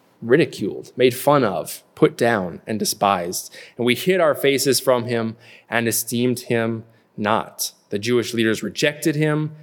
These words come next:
His family didn't believe in him till after he rose from the dead. Peter denied him three times right at the end. He had very few followers,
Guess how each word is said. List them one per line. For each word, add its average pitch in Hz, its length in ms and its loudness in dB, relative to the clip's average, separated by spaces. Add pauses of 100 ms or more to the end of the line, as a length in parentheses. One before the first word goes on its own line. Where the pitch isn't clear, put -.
His - 160 -8
family 131 360 2
didn't 135 200 2
believe 123 320 2
in 127 100 2
him 123 160 2
till 107 180 0
after 101 280 0
he 101 60 0
rose 110 320 2
from 113 180 -2
the 98 80 0
dead. 113 380 0
Peter 123 220 2
denied 139 520 4
him 143 160 2
three 135 240 -2
times 123 400 -2
right 113 160 2
at 110 120 -4
the 110 180 0
end. 131 280 0
He 123 120 -2
had 110 140 0
very 113 220 2
few 123 200 -2
followers, 107 680 2